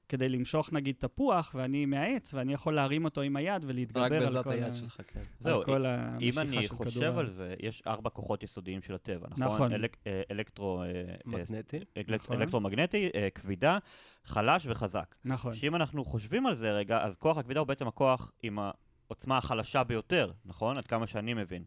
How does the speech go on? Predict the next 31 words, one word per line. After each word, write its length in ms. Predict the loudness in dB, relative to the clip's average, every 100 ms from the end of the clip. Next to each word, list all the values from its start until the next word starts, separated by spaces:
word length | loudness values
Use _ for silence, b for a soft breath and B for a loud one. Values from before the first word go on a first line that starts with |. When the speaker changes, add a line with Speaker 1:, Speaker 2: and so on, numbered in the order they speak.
| 0
Speaker 1:
כן, 240 | 2 2
אז 200 | 2 2
יש 160 | 2 0
את 60 |
הכוחות 460 | -2 -2 0 0 0
החזק 360 | -2 0 -2 -2
והחלש, 440 | -6 -4 -4 -4
הם 100 | -4
כוחות 340 | -2 0 0 0
שעובדים 460 | 0 0 2 2
בסקלות 540 | 0 -4 0 2 2 0
מאוד 240 | 0 2
מאוד 200 | 0 -2
קטנות, 540 | -4 -6 0 0 0 -2
של 160 | -4
מרחקים 640 | -4 -4 -4 -6 0 0 4
מאוד 180 | 4
מאוד 160 | 2 -2
קטנים 440 | -2 2 2 2
בין, 360 | 2 2 2 -2
בתוך 400 | -6 0 0 0
אטומים, 440 | -2 0 0 0
בתוך 300 | -2 -2 -2
גרעיני 380 | 0 0 0 -2
אטומים, 400 | -2 -2 -2 -2
ולכן 280 | -2 -2 -2
אנחנו 200 | -2 0
לא 140 | 2 2
מרגישים 420 | 0 -4 -2 -2
אותם 280 | -2 -8 -6
ביום-יום. 680 | -6 -4 -4 -2 -2 -2